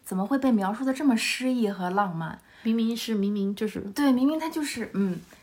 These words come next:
Speaker 1: 然后但是它把地铁这种交通工具就是浪漫，浪漫化了。然后我就始终对地铁或者叫地下铁这样的一，这样，这样的工具就，就有一种特别浪漫的情怀。
Speaker 2: 嗯。
Speaker 1: 然后也是源自那个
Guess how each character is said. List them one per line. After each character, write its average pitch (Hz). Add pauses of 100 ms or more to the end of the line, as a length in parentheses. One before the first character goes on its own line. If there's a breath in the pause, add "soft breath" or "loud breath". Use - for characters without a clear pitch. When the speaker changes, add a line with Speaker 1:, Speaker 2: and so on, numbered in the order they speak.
Speaker 1:
然 269
后 294
但 302
是 262 (140)
它 285
把 214
地 269
铁 170
这 240
种 180
交 208
通 247
工 269
具 254
就 220
是 214
浪 302
漫， 185
浪 311
漫 175
化 170
了。 - (300 loud breath)
然 202
后 254 (320 loud breath)
我 220
就 285
始 226
终 254
对 294
地 254
铁 -
或 196
者 175
叫 185
地 233
下 226
铁 170
这 196
样 196
的 175
一， 160 (180)
这 254
样， 190
这 226
样 202
的 170
工 214
具 214
就， 190 (460 loud breath)
就 233
有 180
一 214
种 180
特 -
别 220
浪 240
漫 196
的 165
情 165
怀。 160 (420 soft breath)
Speaker 2:
嗯。 226
Speaker 1:
然 190
后 220
也 175
是 220
源 170
自 202
那 185
个 165